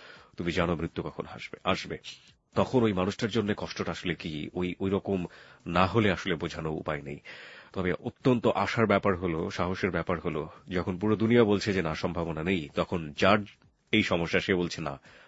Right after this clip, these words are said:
আমার মার্দ আমার সাথে আছে, আমি বেঁচে থাকবো।" অসাধারণ, অসাধারণ। যত শিখছি, এই অনুষ্ঠানটা আমি জানি লাখো মানুষকে শেখায় এবং আমি নিজেও,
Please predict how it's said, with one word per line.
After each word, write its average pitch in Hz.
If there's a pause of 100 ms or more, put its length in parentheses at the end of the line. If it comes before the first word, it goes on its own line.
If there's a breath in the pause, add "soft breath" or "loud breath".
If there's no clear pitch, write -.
আমার 85
মার্দ 95
আমার 80
সাথে -
আছে, 73
আমি 76
বেঁচে -
থাকবো।" - (500 loud breath)
অসাধারণ, 90 (100)
অসাধারণ। 90
যত 117
শিখছি, 139 (720)
এই 127
অনুষ্ঠানটা 131
আমি 98
জানি 92
লাখো 92
মানুষকে 101
শেখায় 87 (400 loud breath)
এবং 95
আমি 95
নিজেও, 104